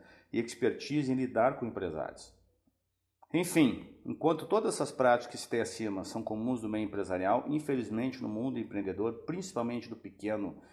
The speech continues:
e médio empreendedor, ainda são raras. Qual das formas acima você acha que gerará um impacto mais positivo nos seus resultados? Não importa qual, o importante é que haja, comece já e se transforme.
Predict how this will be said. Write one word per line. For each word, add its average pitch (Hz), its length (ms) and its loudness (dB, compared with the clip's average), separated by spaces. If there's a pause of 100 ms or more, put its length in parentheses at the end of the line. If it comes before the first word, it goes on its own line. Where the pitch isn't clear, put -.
(160)
e 98 60 -4
médio 95 420 0
empreendedor, 87 680 -2 (240)
ainda 104 340 0
são 110 200 -6
raras. - 600 -14 (720)
Qual - 180 4
das 151 220 2
formas 135 380 6
acima 113 640 -2 (560)
você 117 320 2
acha 120 260 6
que 123 100 -2
gerará 107 340 4
um 110 60 0
impacto 110 460 2
mais 113 320 0
positivo 104 520 -6
nos 90 160 -10
seus 87 200 -6
resultados? - 680 -8 (880)
Não 143 160 0
importa 131 380 2
qual, - 640 0 (300)
o - 20 -8
importante 101 480 -4
é - 20 -4
que - 160 -6
haja, 117 400 2 (360)
comece 180 500 0
já 117 420 4 (400)
e 123 60 -6
se - 160 -2
transforme. 110 640 -6